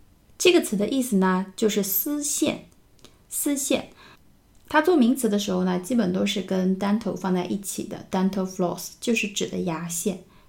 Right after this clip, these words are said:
牙线。那么它可以做动词，floss 做动词的时候，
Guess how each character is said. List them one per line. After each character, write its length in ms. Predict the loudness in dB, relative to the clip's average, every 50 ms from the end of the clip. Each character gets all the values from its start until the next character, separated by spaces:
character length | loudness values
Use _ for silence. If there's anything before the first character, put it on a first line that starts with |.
| -14 _ -4
牙 220 | -4 -4 -4 -4
线。 320 | -4 -2 0 0 -2 -2 -6 -18 -20 -20 -20 -20 -20 -20 -14 -4 2
那 80 | 6
么 100 | 8 8
它 140 | 8 8 6
可 100 | 6 6
以 80 | 4 4
做 180 | 4 4 4
动 340 | 4 4 4 2 4 2 0
词， 360 | -2 -4 -6 -4 -4 -4 -6 -8 _ -20 _ _ -20 -20 -20 -20 -20 -20
floss 440 | -6 2 4 6 6 6 2 0 0
做 160 | 2 2 2
动 260 | 4 4 4 6 6
词 140 | 4 2 0
的 100 | -2 -2
时 160 | 0 0 -2
候， 320 | 0 2 2 0 0 0